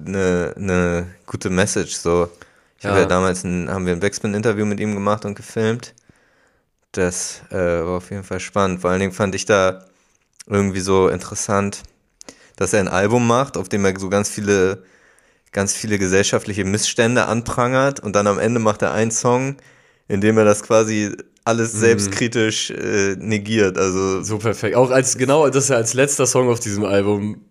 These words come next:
Speaker 1: Ja.
Speaker 2: platziert ist, das ist so perfekt.
Speaker 1: Da hinterfragt er selber so sein eigenes Werk nochmal. Das ist auf jeden Fall ziemlich, ziemlich stark.
Speaker 2: Ja, dann hab ich mich im Anschluss nochmal durch die Trailerpark-Sachen durchgehört, wo er ja auch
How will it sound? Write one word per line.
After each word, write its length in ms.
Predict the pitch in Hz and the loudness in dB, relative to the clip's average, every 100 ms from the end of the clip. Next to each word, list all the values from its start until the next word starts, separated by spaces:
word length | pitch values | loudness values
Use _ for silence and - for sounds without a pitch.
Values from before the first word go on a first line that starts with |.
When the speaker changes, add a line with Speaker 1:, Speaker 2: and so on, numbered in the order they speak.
| _ | _
Speaker 1:
Ja. 320 | - 98 92 71 | -4 2 2 2
Speaker 2:
platziert 400 | 107 - 110 92 | -2 -2 -4 -4
ist, 160 | 98 | -8
das 100 | 95 | -8
ist 340 | - - - 98 | -6 -6 -6 -6
so 140 | 110 | -8
perfekt. 540 | 113 98 104 101 - - | -6 -8 -6 -8 -10 -4
Speaker 1:
Da 200 | 98 95 | -2 0
hinterfragt 640 | 104 104 98 - 104 104 | 0 -2 -4 0 0 0
er 120 | 101 | -2
selber 300 | 95 104 101 | 2 2 2
so 140 | 92 98 | 0 0
sein 240 | 95 92 | 0 0
eigenes 420 | 80 98 98 90 | 0 -2 -2 -6
Werk 240 | 98 98 - | 0 0 0
nochmal. 380 | 92 95 95 113 - | -6 -4 -6 -8 -18
Das 240 | - 87 - | -16 -14 -12
ist 0 | |
auf 160 | 82 | -10
jeden 160 | 98 92 | -8 -8
Fall 160 | 92 90 | -8 -8
ziemlich, 500 | - 95 92 - _ _ _ _ _ _ _ | -8 -8 -10 -14 _ _ _ _ _ _ _
ziemlich 340 | - 98 98 - | -10 -8 -6 -4
stark. 400 | 90 87 87 - _ _ _ - _ | 0 2 0 -4 _ _ _ -20 _
Speaker 2:
Ja, 260 | 98 95 98 | -2 0 2
dann 180 | 117 120 | 2 4
hab 120 | 135 | 2
ich 140 | 127 | 2
mich 340 | 127 123 - - | 0 -2 -2 -6
im 160 | 117 | -4
Anschluss 400 | 107 127 135 120 | -2 -2 -2 -2
nochmal 260 | 120 113 107 | -2 0 -2
durch 140 | 104 | -2
die 140 | - 98 | -8 -2
Trailerpark-Sachen 960 | 117 135 139 139 127 127 123 143 139 | 2 2 2 0 0 -2 -2 -4 -4
durchgehört, 760 | 135 131 - 127 139 147 147 - _ _ _ | -2 -2 -2 0 2 2 0 -12 _ _ _
wo 120 | 107 | -4
er 160 | 101 107 | 0 2
ja 180 | 107 101 | 4 4
auch 260 | 120 127 | 2 0